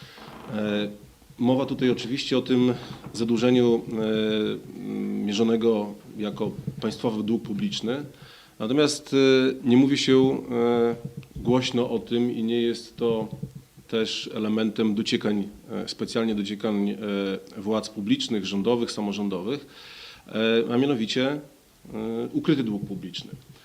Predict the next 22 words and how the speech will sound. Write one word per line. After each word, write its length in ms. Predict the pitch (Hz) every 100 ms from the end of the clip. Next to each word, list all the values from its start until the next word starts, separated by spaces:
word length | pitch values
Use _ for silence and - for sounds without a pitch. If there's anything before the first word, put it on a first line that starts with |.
| - - _
e, 160 | 117 110
który 400 | - - 143 131
z 100 | -
kolei 540 | 123 117 101 120 147 - -
wynosi 720 | 107 131 117 - 120 127 135 - -
już 240 | 117 123
ponad 440 | - 127 131 131
trzy 240 | - - 151
biliony 640 | 117 110 110 104 110 120 120 - -
złotych. 460 | 101 104 87 - -
W 60 |
sumie 240 | 147 165 160
mamy, 340 | 135 135 135
mówimy 340 | 127 123 139
o 300 | 131 120 120 117
zadłużeniu, 760 | 117 113 107 127 123 120 113 -
mm, 540 | 120 104 104 104 104 98 95 -
Polski, 480 | 127 139 - - 131
państwowym 840 | 123 110 - 131 131 131 123 120 117 -
długu 340 | 107 135 123
publicznym, 580 | - 113 131 127 139 135
e, 540 | 131 - - - -